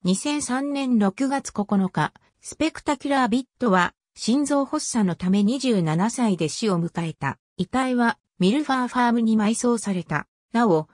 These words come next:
その約四ヶ月後にコンビを組んだシューメーカーがこの世を去っている。通算の種牡馬成績は、勝ち上がり頭数二百五十三頭のうち、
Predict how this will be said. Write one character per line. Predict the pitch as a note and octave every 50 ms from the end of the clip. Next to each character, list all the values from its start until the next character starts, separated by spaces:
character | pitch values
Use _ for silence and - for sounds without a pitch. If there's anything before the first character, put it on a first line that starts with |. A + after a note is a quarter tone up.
| _ _ _
そ | - - A3
の | B3 D4 D4+
約 | D4 D4 D4+ D4 - A#3
四 | A3 A3+ A3 G3
ヶ | - F#3+ F3+
月 | F#3 A3 A3 - A3+
後 | G#3+ A3
に | G#3 F3+ D#3 -
コ | - - D4
ン | D4+
ビ | C4 A#3+ A3+
を | F#3+ F#3
組 | - A3 A3+
ん | G#3+
だ | F#3 D#3
シ | - - A3
ュ | A#3+ B3+
ー |
メ | C4 B3+ B3 A#3
ー | G#3
カ | - G3 F#3 F3
ー | D#3+
が | D#3 C#3+
こ | C#3 - E3 D#3+
の | F3+ F3
世 | F3 E3+ D#3+ D3+
を | C#3+ - _ _ _ _
去 | _ - A3 C#4
っ | -
て | _ - D#3+
い | D3+ C#3
る。 | B2 C3 C3 - - _ _ _ _ _
通 | - A#3+ C#4+ D#4
算 | D4+ - D4+ D4 D4 C#4+
の | C#4+ C#4+ C#4
種 | - B3+ C4 C4+ C#4+ D4
牡 | C#4+ D4
馬 | C#4 C#4+ C#4+
成 | - - C#4 C4+
績 | B3 - A#3 G#3 - F#3
は、 | D#3+ D#3 D3+ - - _ _ _ _
勝 | - - F#3 -
ち | - C#4
上 | C#4+ C#4
が | C4 C#4+ C#4
り | C4+ A#3+ G3+
頭 | - G3 A3+ A#3+
数 | A#3+ - A#3 A#3 G#3
二 | F#3+ F3+
百 | E3 - B3 B3 - C4
五 | B3+ C4+ C4
十 | A#3+ - C4 C4+ C4
三 | A#3+ - A#3 B3 C4+ A#3+
頭 | - - G3 F#3+ F3+
の | E3 D#3 D3+
う | D3+
ち、 | - - - E3 -